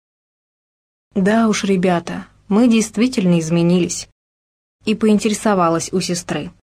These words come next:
«Слушай, я давно хотела спросить, а что с чашей? Знаю, что не нашли,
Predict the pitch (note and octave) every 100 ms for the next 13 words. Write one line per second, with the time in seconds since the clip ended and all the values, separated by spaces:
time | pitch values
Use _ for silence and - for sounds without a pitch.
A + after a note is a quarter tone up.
0 | _ _ _ _ _ _ _ _ - A#3
1 | A3+ - F3+ - _ _ - F#3 A3+ G#3+
2 | G#3+ C#4 D4 C4 C4 C4 - A#3+ A#3+ G3
3 | E3+ - _ _ _ G3+ G3+ - D4+ D4
4 | - D4 A#3+ - - - _ _ _ _
5 | F#3 G3 C4+ A#3 - A#3 A#3+ B3+ C4 -
6 | G#3 E3